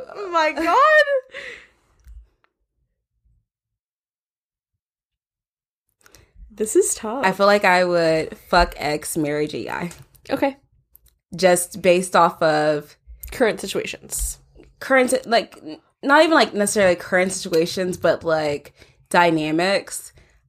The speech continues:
Speaker 2: I know that, like, if G I had a problem with me, he's gonna say it and, like, address the issue.
Speaker 1: Yeah,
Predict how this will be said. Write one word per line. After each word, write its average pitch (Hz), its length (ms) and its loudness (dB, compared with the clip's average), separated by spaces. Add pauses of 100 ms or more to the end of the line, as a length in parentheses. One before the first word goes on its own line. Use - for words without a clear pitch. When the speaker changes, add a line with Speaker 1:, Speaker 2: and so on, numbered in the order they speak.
(160)
Speaker 2:
I 185 540 4
know 175 460 4
that, 180 320 2
like, 160 420 0
if 160 220 -4
G 160 180 0
I 165 140 4
had 175 160 2
a - 160 -2
problem 165 500 -4
with 175 180 2
me, 185 480 -4 (380)
he's 175 300 -2
gonna 185 220 2
say 156 580 0
it - 240 -8 (200)
and, 160 440 2
like, 143 460 -4
address 156 420 -2
the - 200 -4
issue. 160 260 -4
Speaker 1:
Yeah, 180 340 4